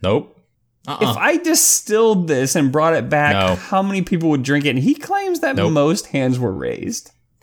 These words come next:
Speaker 1: Why the fuck would they raise their hand to drink it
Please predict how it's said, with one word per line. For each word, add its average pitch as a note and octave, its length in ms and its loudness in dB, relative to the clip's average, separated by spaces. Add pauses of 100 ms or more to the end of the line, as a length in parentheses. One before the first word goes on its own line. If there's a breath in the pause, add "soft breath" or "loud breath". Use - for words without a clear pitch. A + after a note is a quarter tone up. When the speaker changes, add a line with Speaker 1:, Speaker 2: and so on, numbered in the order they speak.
(420 loud breath)
Speaker 1:
Why D4 300 2
the F#4 160 -2
fuck A#3 520 -4
would F#3+ 280 0
they F#3+ 160 2
raise E3 380 0
their F#3+ 160 0
hand A#2 500 -2 (180 soft breath)
to G3 100 -2
drink C3+ 440 -2
it F2 180 -4